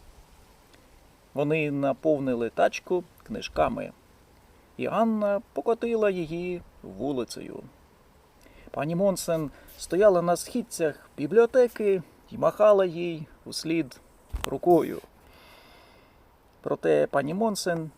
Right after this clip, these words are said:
вийшла на сходи не сама. Поруч із нею стояв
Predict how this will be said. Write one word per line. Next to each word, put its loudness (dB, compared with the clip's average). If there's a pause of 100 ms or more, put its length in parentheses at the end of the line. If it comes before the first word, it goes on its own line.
(180)
вийшла -4
на -4
сходи -2
не -2
сама. -4 (200)
Поруч -2
із -6
нею -2
стояв -2